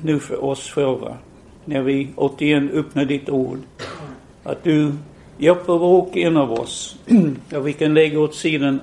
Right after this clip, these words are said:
allt som skulle förhindra att vi ser dig som du är,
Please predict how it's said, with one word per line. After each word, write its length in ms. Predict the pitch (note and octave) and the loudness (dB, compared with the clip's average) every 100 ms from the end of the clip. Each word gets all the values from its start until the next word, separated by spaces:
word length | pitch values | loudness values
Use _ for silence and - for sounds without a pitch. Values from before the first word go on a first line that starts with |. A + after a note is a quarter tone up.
| - | -2
allt 440 | E3 F3 F3 - | 0 0 -2 -16
som 300 | - - D#3+ | -10 -6 -4
skulle 340 | C#3+ - D3 C#3 | -6 -4 -2 -2
förhindra 600 | D#3 D3 D#3+ C3+ A#2+ A#2 - - - - - - - | -4 0 2 2 -2 -8 -14 -20 -20 -20 -20 -20 -10
att 140 | C3 | -4
vi 340 | C3 C#3+ C3+ C3 - - - - | 0 0 -2 -6 -18 -20 -20 -20
ser 280 | - E3+ E3 | -4 0 2
dig 300 | D#3+ A#2 A2 - | 0 -2 -8 -16
som 260 | - C3 | -6 -2
du 240 | C3 C3+ C#3 | 0 0 0
är, 260 | D3 E3+ | -2 -4